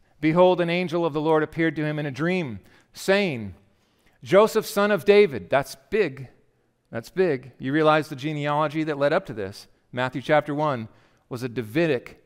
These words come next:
genealogy that tracked all the way down to Joseph. Guess who was in that genealogy, friends?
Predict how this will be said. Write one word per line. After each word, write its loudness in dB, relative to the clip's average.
genealogy -4
that -8
tracked 0
all 2
the 0
way 0
down -4
to -12
Joseph. -10
Guess 6
who 4
was 4
in 2
that 4
genealogy, 0
friends? -8